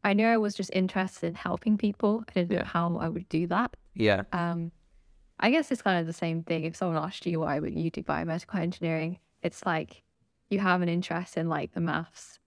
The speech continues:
Speaker 1: You also have this interest in helping people. I mean
Speaker 2: That's, that's quite accurate.
Speaker 1: Yeah.
Speaker 2: <laughs> Yeah.
Speaker 1: <laughs> But yeah, I just think it was like
Speaker 2: Yeah.
Speaker 1: my, I knew exactly what I liked. I knew I liked maths. I knew I liked biology. I knew I liked physics.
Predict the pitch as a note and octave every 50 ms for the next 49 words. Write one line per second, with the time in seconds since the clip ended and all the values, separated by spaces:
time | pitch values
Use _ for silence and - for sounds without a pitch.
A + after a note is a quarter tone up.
0 | _ _ _ - - E3+ E3+ - F3+ E3+ - E3+ E3 E3 D#3+ D#3+ D#3 D#3+ E3+ -
1 | - F3 F#3 E3 D#3+ - - E3 - D#3 D#3 - - - D#3 C#3 - - G3 -
2 | F3+ F3+ - - - - - G2 - - - - - - - _ _ _ _ _
3 | _ _ - _ - - A2+ - - A#2 A#2 - - A2 A2 A#2 A#2 A2+ A3 A#3
4 | - E3 D#3+ - D3+ A#2+ B2 - C#4+ - - - - - - _ - D4 D4 C#4+
5 | C#4+ D4+ B3+ F#3+ F3 F3+ A3+ C4 B3 C4 C4 A#3+ A3+ A3 - G3+ G3 - G3 F#3
6 | E3 D3 - G#2+ G#2+ G#2 - - _ _ - G3 G3+ G#3+ G#3 - - - - -
7 | G#3 G#3+ A3 A#3+ B3 A#3 G#3 F3+ G#3 - - - - - G3+ F#3 F#3 F#3 F3+ F3+
8 | F3 F3 E3 E3+ - - - - - - _ _ _ - - G3+ G3+ F3 F3+ F3+
9 | F3+ F3 F3 F3 E3+ E3 D#3+ D#3 - _ - - _ _ _ _ _ - - D#3+
10 | E3 F3 - - - - - _ _ F3+ F3+ F3 F3 F3 E3+ E3+ E3 - - -
11 | A#3+ B3 B3+ A#3+ G#3 F#3 F3 E3+ E3+ E3+ E3+ E3+ E3+ - - - - F#3+ F3+ F3+
12 | D#3+ - - - - -